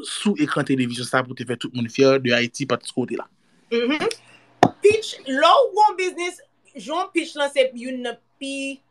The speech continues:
Speaker 2: pi gwo bagay ke w ka fè, ke w oblije aprann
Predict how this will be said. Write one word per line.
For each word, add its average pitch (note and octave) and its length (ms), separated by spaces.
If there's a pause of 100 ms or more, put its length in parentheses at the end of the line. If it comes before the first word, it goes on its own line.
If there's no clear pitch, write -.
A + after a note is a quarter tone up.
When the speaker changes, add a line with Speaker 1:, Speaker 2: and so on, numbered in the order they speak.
(1000)
Speaker 2:
pi E4 160
gwo B3+ 180
bagay A3 320
ke - 80
w G3+ 160
ka F3 160
fè, F#3 160 (600)
ke E4+ 120 (160)
w D#4 600 (120)
oblije C4+ 320 (220)
aprann C#4+ 260